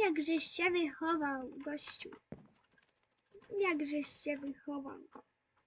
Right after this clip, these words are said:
Zgniłego mięsa nie potrzebuję. No nie! A! No, no ja nie mogę!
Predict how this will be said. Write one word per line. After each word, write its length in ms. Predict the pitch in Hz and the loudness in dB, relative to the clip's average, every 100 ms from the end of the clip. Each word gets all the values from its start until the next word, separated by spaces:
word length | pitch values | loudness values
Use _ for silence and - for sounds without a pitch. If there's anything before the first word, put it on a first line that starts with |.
| _ - - _ - - - | _ -20 -20 _ -20 -20 -12
Zgniłego 1160 | - - - 330 359 403 453 466 466 440 392 | -10 -4 2 2 6 8 10 12 10 10 8
mięsa 420 | 359 349 339 - | 6 4 2 0
nie 420 | 349 330 320 320 302 | 0 4 4 4 0
potrzebuję. 640 | 320 311 - 302 285 - - _ - - - - - _ - - _ - - _ - - - - - - _ - _ - - _ - - _ - - - - - - | -2 -2 -2 -4 -6 -12 -14 _ 0 0 -2 -16 -20 _ 0 0 _ -20 -20 _ -14 -6 -2 0 -2 -4 _ -20 _ -20 -20 _ -20 -20 _ -12 -6 -6 -8 -20 6
No 80 | 392 571 | 10 12
nie! 420 | 740 640 440 440 | 10 10 6 6
A! 320 | 622 679 539 - - - | 8 10 8 4 -8 -2
No, 200 | 508 480 | 4 6
no 220 | - - | 6 4
ja 320 | 605 622 466 427 | 6 8 8 8
nie 60 | |
mogę! 300 | 403 311 302 | 8 6 4